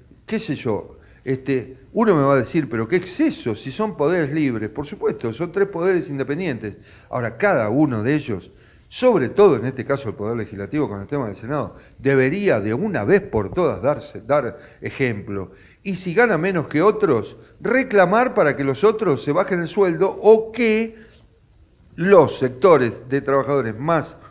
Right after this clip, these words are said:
humildes recuperen su salario de una vez por todas. Terminemos con esta discusión bizantina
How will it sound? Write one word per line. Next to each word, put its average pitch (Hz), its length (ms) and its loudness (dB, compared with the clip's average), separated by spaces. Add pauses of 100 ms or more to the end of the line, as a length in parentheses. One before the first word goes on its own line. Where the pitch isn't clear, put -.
humildes 185 600 0 (260)
recuperen 175 880 2
su 165 180 -2
salario 139 520 0
de 127 40 0
una 139 140 -2
vez 123 80 -4
por 117 200 -6
todas. 98 260 -8 (280)
Terminemos 165 500 2
con 127 120 0
esta 127 160 -4
discusión 117 460 -6
bizantina 127 580 -6